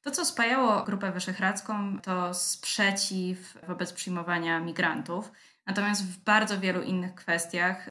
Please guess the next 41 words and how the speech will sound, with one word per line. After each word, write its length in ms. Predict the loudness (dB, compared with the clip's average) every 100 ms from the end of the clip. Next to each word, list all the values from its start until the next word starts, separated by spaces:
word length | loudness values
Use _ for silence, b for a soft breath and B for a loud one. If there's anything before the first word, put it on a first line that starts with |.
| -6
kraje 300 | 2 2 2
te 120 | 0
mają 220 | 0 0
po 120 | -2
prostu 600 | -2 0 0 -2 -4 -4 -6
zupełnie 520 | -6 0 4 6 6
inne 260 | 6 6
poglądy 500 | 2 2 4 4 0 -2
i 60 |
stanowiska. 720 | -2 0 0 2 0 0 -2 -2 -2
Najlepszym 440 | 2 2 4 2
przykładem 720 | 0 2 6 6 6 2 2 0
tego, 200 | 2 0
jakie 200 | 0 -2
są 160 | 0
podziały 420 | 0 4 6 4
w 180 | 2 -4
Grupie 260 | -2 -2 -2
Wyszehradzkiej, 720 | -2 -2 0 -2 0 0 0
jest, 300 | 0 0 -2
y, 200 | -2 0
neutralność 580 | 2 4 6 6 6 2
klimatyczna, 840 | -2 0 0 -2 -4 -4 -4 -4 B B _
ponieważ 460 | -2 0 2 0 -2
trzy 280 | 0 0 2
kraje 560 | 4 4 6 4 2
mają 260 | 2 -2 -4
zupełnie 420 | 0 4 6 6
inne 260 | 2 2 2
zdanie 320 | 2 0 -2
niż 140 | -8
Polska 440 | -4 -4 -2 -2 -2
i 120 | -4
przypomnijmy, 640 | -8 0 2 2 0 -2
Polska 280 | -2 -2 -2
była 160 | 0 2
jedynym 360 | 4 6 6
krajem, 360 | 4 2 2 -2
który 180 | -8 -8
zawetowała 560 | -6 -8 -6 -2 -2
porozumienie 800 | -2 -4 -2 -2 0 -2 -2 -4